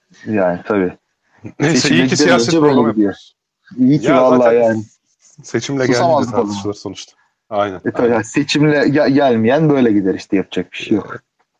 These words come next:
Speaker 2: Aynen, yapacak bir şey yok. Evet, e, biliyorsunuz geçtiğimiz hafta bir, e, format değişikliği yapmıştık. O format değişikliğini iyice oturtmak adına bu hafta da öyle devam edeceğiz ama etmeden önce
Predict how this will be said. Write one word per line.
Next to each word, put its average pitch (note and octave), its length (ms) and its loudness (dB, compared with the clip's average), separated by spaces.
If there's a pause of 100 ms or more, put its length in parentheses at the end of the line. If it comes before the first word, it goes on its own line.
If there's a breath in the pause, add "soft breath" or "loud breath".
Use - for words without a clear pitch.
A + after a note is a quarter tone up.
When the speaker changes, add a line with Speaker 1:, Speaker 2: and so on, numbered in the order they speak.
(120)
Speaker 2:
Aynen, F#2 300 -14
yapacak F#2 360 -14
bir G2+ 40 -10
şey G#2+ 180 -6
yok. - 360 -12 (800 loud breath)
Evet, - 580 -2
e, E3 40 -2 (540)
biliyorsunuz D#3 580 -2
geçtiğimiz C#3 600 -2
hafta D#3 480 -2
bir, C3+ 340 -6
e, A#2+ 360 -2 (760)
format B2+ 380 -2
değişikliği B2 360 -4
yapmıştık. - 440 -8
O A#2 200 -2
format A2+ 440 -4
değişikliğini G#2 560 -6
iyice A2+ 200 -4
oturtmak G#2 480 -8
adına G#2+ 280 -8
bu A#2 100 0
hafta G#2+ 240 -6
da G#2+ 40 -4
öyle G#2 200 -4
devam A2 340 -4
edeceğiz B2 320 -4
ama A#2+ 280 -4
etmeden G#2 400 -8
önce B2+ 500 -4